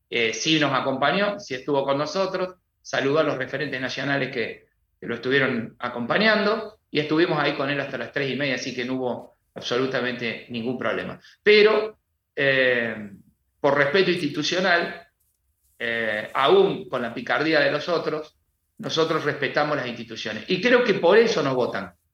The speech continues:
Porque después uno piensa cómo actúa alguien en los momentos límites. Y, y en esos momentos límites, la diferencia de cómo actúa alguien también habla de los valores que uno tiene y de los valores que no tienen los demás.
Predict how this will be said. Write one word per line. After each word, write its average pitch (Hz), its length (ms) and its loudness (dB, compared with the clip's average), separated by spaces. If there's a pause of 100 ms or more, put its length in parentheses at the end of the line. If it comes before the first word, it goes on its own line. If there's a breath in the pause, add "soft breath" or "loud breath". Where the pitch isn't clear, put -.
(380)
Porque 175 160 0
después 214 180 6
uno 214 180 2
piensa 180 720 0 (460)
cómo 202 240 4
actúa 196 400 4
alguien 202 300 4
en 151 80 -2
los 139 160 -6
momentos 151 400 -4
límites. 120 600 -6 (800)
Y, 143 360 -2 (160)
y 147 80 -2
en 160 80 2
esos 123 220 0
momentos 104 380 -2
límites, 208 640 0
la 151 100 2
diferencia 170 520 -2
de 147 80 -8
cómo 180 180 -4
actúa 170 320 -2
alguien 180 240 -2
también 156 400 -6 (680)
habla 160 220 4
de 151 80 6
los 131 140 0
valores 143 340 4
que - 120 -4
uno 139 160 -2
tiene 151 420 -4
y 151 60 -6
de 127 80 -2
los 123 120 -8
valores 151 480 -2
que 127 80 -8
no 123 120 -8
tienen 127 220 -4
los 110 100 -8
demás. 98 500 -12